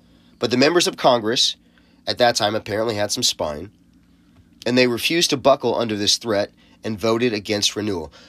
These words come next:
"We will not negotiate with terrorists." The War of eighteen twelve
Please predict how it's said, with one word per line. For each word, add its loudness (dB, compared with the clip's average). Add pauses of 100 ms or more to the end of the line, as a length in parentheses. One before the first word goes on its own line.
(180)
"We 2
will 0
not 0
negotiate 2
with -6
terrorists." -2 (2000)
The -6
War 0
of -2
eighteen -4
twelve -4